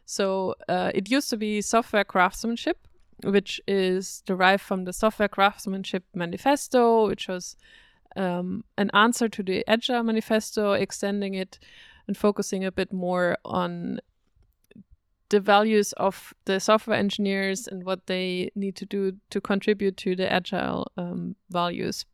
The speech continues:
And it's very much about pride, but also about the aspects that are sharing knowledge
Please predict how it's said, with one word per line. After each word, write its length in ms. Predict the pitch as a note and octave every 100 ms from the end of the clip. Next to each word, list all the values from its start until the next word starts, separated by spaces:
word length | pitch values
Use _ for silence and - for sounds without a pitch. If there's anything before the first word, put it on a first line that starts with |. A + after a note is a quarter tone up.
| _ _ _ _ _ - - -
And 420 | G3+ G3+ G3 - - _ _ _ _ _ _ _
it's 180 | G#3 G3
very 200 | G#3 A#3
much 220 | A#3 A3+
about 680 | A3+ G#3 G3 F#3 F#3+ F#3+ - - _ _ _
pride, 640 | - A#3 A3 G#3+ G#3 G#3 G3+
but 140 | - F#3+ -
also 360 | G#3 A3+ -
about 380 | - F#3 F#3 F#3+
the 60 | -
aspects 520 | G3+ - G3+ F#3 -
that 120 | G3+
are 220 | F#3 F3+
sharing 540 | F#3+ G3+ G3 G3+ G3 F#3+
knowledge 640 | G3+ G#3 F#3 F#3 - -